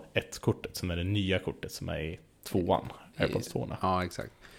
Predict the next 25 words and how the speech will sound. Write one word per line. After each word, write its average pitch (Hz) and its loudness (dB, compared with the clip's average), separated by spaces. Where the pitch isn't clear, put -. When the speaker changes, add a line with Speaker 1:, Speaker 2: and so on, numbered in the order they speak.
Speaker 2:
Nej, 120 6
för 120 10
det 117 12
var 123 12
rykten 127 10
om 117 6
att - 0
de 107 2
skulle 110 0
släppa - 2
Apple-brandade 95 4
on-ear-hörlurar 104 6
också. - 0
Speaker 1:
Mm, 180 8
Speaker 2:
Eh, 107 2
Speaker 1:
sant. 95 2
Speaker 2:
men 98 2
det 104 4
är 107 4
ju 101 4
inte 95 0
säkert - -6
att 87 -4
de 95 -4
kommer - -8